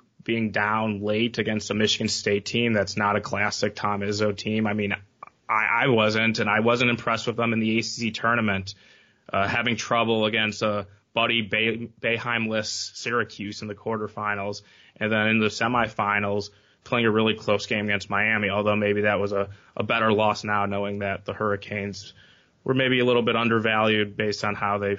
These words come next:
have performed this tournament, and then losing to Virginia Tech in a game in the second half they were never in.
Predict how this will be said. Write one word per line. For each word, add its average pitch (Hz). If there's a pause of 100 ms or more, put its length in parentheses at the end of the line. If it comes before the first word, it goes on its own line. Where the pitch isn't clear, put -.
have 104
performed 104
this 101
tournament, 120
and 113
then 110
losing 117
to 110
Virginia 107
Tech 113
in 104
a 98
game 113
in 117
the 107
second 104
half 104
they 101
were 110
never 101
in. 98